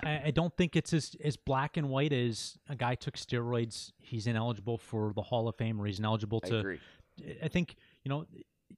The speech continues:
Speaker 1: yes, it's, it's a federal, it was a federal crime. It's been a federal crime to, to, to have steroids, to take steroids, to buy 'em. But baseball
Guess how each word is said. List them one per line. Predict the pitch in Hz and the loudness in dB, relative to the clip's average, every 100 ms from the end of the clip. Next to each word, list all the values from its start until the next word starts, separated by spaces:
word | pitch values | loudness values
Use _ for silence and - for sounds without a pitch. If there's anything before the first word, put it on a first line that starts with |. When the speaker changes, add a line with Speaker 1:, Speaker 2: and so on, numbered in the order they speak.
| - | -6
Speaker 1:
yes, | 151 160 165 - - | 0 2 2 -4 -6
it's, | 160 - - | -8 -8 -8
it's | 151 - | -6 -4
a | - | -6
federal, | - 147 147 165 | -2 2 4 4
it | 165 | 4
was | 147 139 | 4 4
a | 135 | 6
federal | 156 165 | 8 8
crime. | - 160 123 | 6 6 6
It's | 120 | 6
been | 175 180 | 8 10
a | |
federal | - 139 131 | 8 6 6
crime | 143 127 | 4 2
to, | 123 - _ | 2 -6 _
to, | - 127 127 123 - - _ _ _ - | 2 4 6 4 0 -12 _ _ _ -4
to | 117 | -2
have | - 131 | 2 2
steroids, | 117 - 135 131 107 | 2 6 6 6 2
to | - | 0
take | - 127 | 0 0
steroids, | - 127 131 113 | 2 4 4 2
to | 117 | 2
buy | 95 117 139 | 2 2 0
'em. | 95 - - _ _ | -2 -8 -20 _ _
But | - 127 - | 0 0 2
baseball | 135 160 - 175 180 180 | 0 0 -2 0 2 0